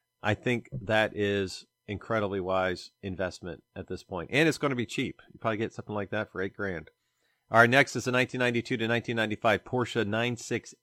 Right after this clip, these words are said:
eight. I kinda disagree with this one a little bit. I mean, if you go back to last week, I don't see a lot of movement in these. These are really cool cars under the radar, but I don't think they're ever gonna be worth a lot.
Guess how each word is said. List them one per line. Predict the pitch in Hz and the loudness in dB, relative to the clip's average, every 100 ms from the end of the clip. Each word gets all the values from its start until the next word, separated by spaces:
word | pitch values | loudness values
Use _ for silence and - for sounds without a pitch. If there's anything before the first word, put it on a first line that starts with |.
| - | 0
eight. | 123 127 - - - _ _ _ _ _ _ _ _ _ _ _ _ _ - | 2 2 -4 -20 -20 _ _ _ _ _ _ _ _ _ _ _ _ _ -14
I | |
kinda | - 131 | 0 2
disagree | 110 - 120 113 | 2 0 2 4
with | 117 | 6
this | 117 120 | 4 2
one | 127 | -2
a | 117 | 2
little | 123 120 | 2 4
bit. | 127 123 - - | 4 4 0 -10
I | 104 | -4
mean, | 107 | 0
if | 104 - | 0 0
you | 113 | -4
go | 98 127 117 | -2 0 4
back | 120 110 | 4 2
to | 104 | 2
last | 110 117 - | 4 4 4
week, | 123 120 120 - _ _ | -2 -2 -4 -14 _ _
I | 120 | 2
don't | 123 | 4
see | 131 | 4
a | 110 | 4
lot | 110 | 4
of | 98 | 2
movement | 117 123 117 | 0 -2 -4
in | 110 | 0
these. | 120 113 | 0 0
These | 120 | -2
are | 110 | -2
really | 113 104 | 0 -2
cool | - 131 117 | -2 -4 -2
cars | 120 117 117 107 - _ | 2 4 2 0 -6 _
under | 123 127 | 0 2
the | 117 | 2
radar, | 104 117 117 117 113 117 - | 4 4 6 6 4 2 -6
but | 110 | -2
I | 110 | 0
don't | 120 113 | -2 -4
think | 113 101 | -8 -4
they're | 107 | -2
ever | 101 101 | -2 -2
gonna | 107 101 | -6 -6
be | 95 | -4
worth | 92 104 | -2 -4
a | 104 | -2
lot. | 104 107 - | 0 0 -2